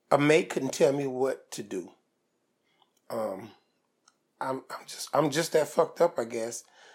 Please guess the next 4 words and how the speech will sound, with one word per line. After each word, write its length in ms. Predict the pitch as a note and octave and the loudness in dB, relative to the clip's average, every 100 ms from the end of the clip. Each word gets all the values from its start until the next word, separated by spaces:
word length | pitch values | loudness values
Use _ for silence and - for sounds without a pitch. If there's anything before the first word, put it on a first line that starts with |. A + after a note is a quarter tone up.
| _ _ _ - | _ _ _ -4
Um, 440 | C3+ A#2+ A2+ A2+ A#2 _ _ _ - | 0 0 -2 -8 -12 _ _ _ -2
I, 180 | A#2+ D3 - _ _ - | 0 0 -4 _ _ 0
you 100 | D3 | 2
know, 340 | B2 A#2 | 2 0